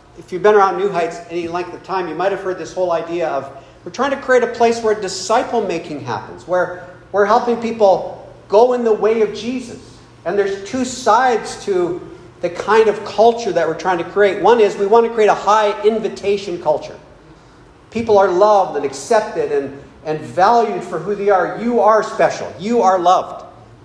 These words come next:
That's the culture we want to create. But there's the other, the other side to that is a high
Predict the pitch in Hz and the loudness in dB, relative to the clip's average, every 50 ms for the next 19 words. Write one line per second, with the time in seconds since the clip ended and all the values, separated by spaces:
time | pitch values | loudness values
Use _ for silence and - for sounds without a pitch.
0 | _ _ - _ - 175 214 220 - - - - - - 208 214 208 - 202 175 | _ _ -8 _ 2 2 2 2 0 -4 -4 -2 2 2 2 2 2 0 -4 -4
1 | 170 170 165 160 151 156 - - 175 170 156 147 - - 165 165 202 190 180 190 | -2 0 0 0 0 0 -2 -4 -2 -2 -2 -2 -2 -4 -2 0 -2 -2 0 2
2 | 185 202 233 233 220 - - - - 180 175 180 214 233 226 190 - - - - | 4 4 4 2 0 -4 -8 -8 -6 -2 0 2 2 2 2 0 0 -4 -8 -10
3 | - - 180 220 269 302 269 233 - 170 139 123 110 107 113 123 - - - - | -6 -2 0 0 0 0 -2 -4 -6 -6 -4 -2 -2 -2 -2 -4 -6 -10 -14 -20
4 | - - - - - - - - 165 160 160 170 156 - - 190 185 202 202 | -20 -20 -20 -20 -20 -20 -10 -6 -6 -2 -2 -2 -2 -2 0 2 4 4 4